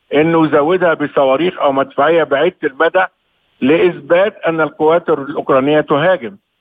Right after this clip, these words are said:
انما القوات الاوكرانيه ان، ان نيران الصواريخ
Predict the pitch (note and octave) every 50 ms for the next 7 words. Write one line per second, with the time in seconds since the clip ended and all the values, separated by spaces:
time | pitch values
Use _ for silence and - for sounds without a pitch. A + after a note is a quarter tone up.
0 | _ - A#2+ B2+ C#3+ D#3+ E3 D#3+ D#3 - - E3 F3 E3+ F#3 D#3+ D#3+ D3+ - D3+
1 | D3+ D#3+ E3+ F3 E3+ E3 - - - D3+ C#3+ C#3 C#3 C#3 C#3 C3+ - _ _ _
2 | _ _ _ _ - D#3 D#3 D#3 D#3 D#3 E3 F#3+ A3 G#3+ G3 - - F3+ D#3+ D3+
3 | D#3 E3+ F#3+ G3